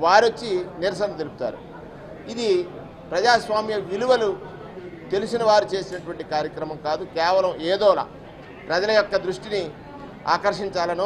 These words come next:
మరల్చాలనో చేసేటువంటి ప్రయత్నంగా స్పష్టమైందని, ఈ త-, ఈ తరహా చర్యల్ని ప్రజలందరూ గమనించాలని, ఈ రాష్ట్రంలో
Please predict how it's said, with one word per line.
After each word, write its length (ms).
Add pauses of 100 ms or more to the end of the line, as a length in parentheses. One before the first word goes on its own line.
(120)
మరల్చాలనో 640 (480)
చేసేటువంటి 580
ప్రయత్నంగా 540 (340)
స్పష్టమైందని, 680 (760)
ఈ 20 (120)
త-, 100 (120)
ఈ 40 (100)
తరహా 240 (120)
చర్యల్ని 440 (480)
ప్రజలందరూ 460 (100)
గమనించాలని, 640 (580)
ఈ 120
రాష్ట్రంలో 460